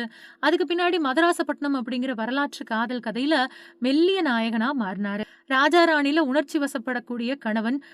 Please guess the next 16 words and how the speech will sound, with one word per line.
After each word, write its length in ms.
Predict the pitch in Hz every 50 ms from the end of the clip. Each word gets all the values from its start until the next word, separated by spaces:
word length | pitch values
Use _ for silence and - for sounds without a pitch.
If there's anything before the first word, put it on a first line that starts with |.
| - _ - -
சார்பட்டா 500 | 277 262 302 359 - - 349 - 349 339 285
பரம்பரையில 520 | 269 262 269 262 269 277 269 262 277 302
கோரமான 560 | 220 220 220 254 294 302 294 285 285 294 302 302
குத்துச்சண்டை 520 | - 226 - 285 - - 294 269 262 254
வீரர் 300 | 214 233 233 233 226 220 208
அப்படின்னு 280 | 175 240 233 233 285 302 - -
கலக்குனாரு. 640 | 202 196 226 233 - 254 247 233 233 226 240 240 240 233 233 226 - _ _ _
வண்ணமயமான 680 | - 233 269 285 330 359 381 381 359 330 294 294 294 302 320
கதாபாத்திரங்கள் 760 | - 254 247 262 - 269 247 233 - 254 247 240 240 240 226
மூலமா 340 | 233 233 233 226 233 254 285 240
வில்லனோட 560 | 247 247 269 302 320 311 302 294 269 262 262
விளிம்புல 400 | 208 220 226 247 262 262 262 240
இருந்து 380 | 220 240 294 311 320 277 294 285 - - - - _ -
ஹீரோவோட 500 | 320 339 381 415 403 392 359 349 339 320
உயரம் 360 | 269 233 254 262 262 277 269
அடைஞ்சவரு 480 | 240 220 233 220 220 247 226 226 254